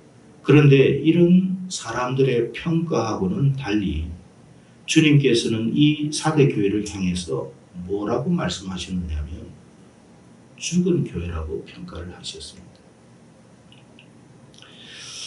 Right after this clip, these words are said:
우리는 뭐 두말할 것도 없이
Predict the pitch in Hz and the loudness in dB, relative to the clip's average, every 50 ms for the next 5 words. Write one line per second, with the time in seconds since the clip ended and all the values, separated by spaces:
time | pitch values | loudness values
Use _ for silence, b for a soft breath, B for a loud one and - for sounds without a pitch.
0 | B B B B B B B B B - - - - _ - - 120 143 147 151 | B B B B B B B B B -20 -20 -20 -20 _ -8 0 4 6 6 8
1 | 160 165 156 143 - - - - - - _ _ _ _ - - 127 117 117 - | 6 6 4 2 2 0 -2 -6 -12 -14 _ _ _ _ -14 -10 -8 -8 -8 -6
2 | - - 127 135 139 135 113 104 101 101 - - - - - 110 95 85 - - | -6 -2 2 2 4 4 4 2 2 0 -2 -2 -4 -2 0 0 0 0 0 -4
3 | - - 87 82 78 - | -4 -4 -6 -10 -10 -10